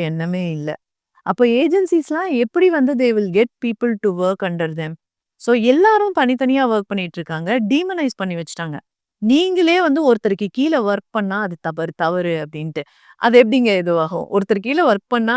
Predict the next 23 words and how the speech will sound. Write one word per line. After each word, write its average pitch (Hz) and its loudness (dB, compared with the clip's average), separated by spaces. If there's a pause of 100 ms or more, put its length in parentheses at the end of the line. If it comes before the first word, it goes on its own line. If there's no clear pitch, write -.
அது 196 -2 (100)
தவறு 196 0 (100)
அப்படின்னா, 156 -6 (180)
then 294 2 (360)
நீங்க 415 2
பிசினஸ் 262 -2
ஓனர் 214 0
ஆகும்போது 170 -2 (400)
உங்களுக்கு 349 2
கீழே 311 0
யார் 247 2
ஒர்க் 214 -6
பண்ணுவாங்க? 196 -2 (880)
So - 2 (580)
ரெண்டு 370 2
சைட்லயுமே 208 0 (220)
advantages 233 -2
and 220 0
disadvantages 185 -4 (240)
நிறைய 180 -2
இருக்கு. 170 -4 (460)
பொறுமை 330 2 (300)
அப்படின்றது 196 0